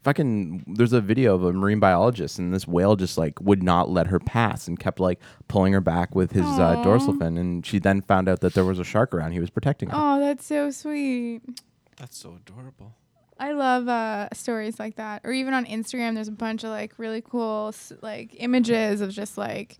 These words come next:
Speaker 3: Do you believe everything you see on Instagram?
Speaker 2: A hundred percent, yeah.
Speaker 3: Yeah.
Speaker 1: Well,
Speaker 2: All
Speaker 1: there's that
Speaker 2: real.
Speaker 1: stupid, there's that Instagram quote unquote model that needed that, um, that, that photo from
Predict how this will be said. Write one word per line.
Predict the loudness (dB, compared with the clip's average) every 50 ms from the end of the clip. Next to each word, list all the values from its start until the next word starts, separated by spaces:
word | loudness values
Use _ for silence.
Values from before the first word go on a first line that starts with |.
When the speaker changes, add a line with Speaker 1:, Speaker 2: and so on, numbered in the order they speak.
| _ -8
Speaker 3:
Do | -6 -4
you | -4 -2
believe | -2 -2 -2 -2
everything | -2 -4 -4 -4 -6 -6 -8 -8 -8
you | -8
see | -10 -10 -12
on | -14 -14
Instagram? | -14 -16 -14 -8 -6 -4
Speaker 2:
A | -2
hundred | 0 -2 -2 -4 -6 -8
percent, | -10 -8 -6 -8 -8 -8
yeah. | -8 -10 -10 -10
Speaker 3:
Yeah. | -10 -14 2 6
Speaker 1:
Well, | 8
Speaker 2:
All | 8
Speaker 1:
there's | 10 8 8 8
that | 6 6 6
Speaker 2:
real. | 4
Speaker 1:
stupid, | 0 4 6 6 6 6 4 2 2 4 4
there's | 4 4 4
that | 4 2 4 4
Instagram | 4 4 6 6 4 4 6 6 6 6 8 6 6 6 6 6 4 2
quote | 2 2 4 6 6 6
unquote | 6 4 2 2 4 4 4 4 4
model | 4 4 6 6 6 6 4 4 2
that | 2 2 2 2 0 -2 -8 -16 -8 0
needed | 4 4 6 6 4 2 0 -2
that, | -2 -2 -4 -4 -6 -6
um, | -6 -6 -8 -8 -10 -10 -12 -14 -8 -2
that, | 0 2 2 2 0 -2
that | -6 -8 -8 -10
photo | 2 4 6 6 8 8 6 6 6 4 4 2 0 -4
from | -2 2 2 4 4 2 0 -2 -4 -6 -6